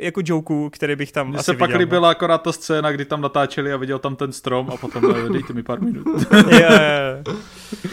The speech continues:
Speaker 1: A to už je takový hodně jako vyostřený. Hele, tak jo, tak, eh, dejte Gen V určitě šanci, na Amazonu to najdete, určitě si to dejte, plus taky na Amazonu, by the way, jsou úplně strašně vtipný popisky, jak oni vždycky popisují názvy epizod a tak dále.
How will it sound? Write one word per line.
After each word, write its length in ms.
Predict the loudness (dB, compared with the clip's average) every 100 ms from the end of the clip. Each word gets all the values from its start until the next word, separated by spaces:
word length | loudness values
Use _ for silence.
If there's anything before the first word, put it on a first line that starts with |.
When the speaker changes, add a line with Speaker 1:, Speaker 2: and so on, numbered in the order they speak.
| -14 -10
Speaker 1:
A 220 | -4 -2 -2
to 140 | -2
už 100 | -2
je 60 | -2
takový 280 | -2 -2
hodně 260 | -2 -2 -2
jako 260 | -4 -4 -4
vyostřený. 560 | -6 -6 -8 -8 -4
Hele, 240 | 0 2 2
tak 180 | -2 -2
jo, 120 | -2
tak, 200 | -2 -2
eh, 220 | -2 -2
dejte 220 | -2 -4
Gen 180 | -4 -4
V 120 | -4
určitě 280 | -6 -6 -8
šanci, 300 | -6 -6 -4
na 60 | -4
Amazonu 380 | -4 -4 -4
to 80 | -4
najdete, 460 | -4 -4 -4 -4 -6
určitě 320 | -8 -10 -8
si 120 | -6
to 100 | -4
dejte, 220 | -4 -4
plus 200 | -6 -6
taky 220 | -6 -4 -2
na 80 |
Amazonu, 340 | -2 -2 -4 -4
by 160 | -4
the 60 | -2
way, 100 | -4
jsou 100 | -6
úplně 200 | -4 -4
strašně 440 | -4 -6 -6 -6
vtipný 320 | -8 -8 -6 -4
popisky, 460 | -4 -4 -6 -6
jak 180 | -6 -4
oni 100 | -8
vždycky 260 | -8 -10 -10
popisují 380 | -10 -8 -6
názvy 300 | -6 -6 -6 -6
epizod 320 | -6 -8 -8
a 80 | -6
tak 140 | -4
dále. 300 | -2 0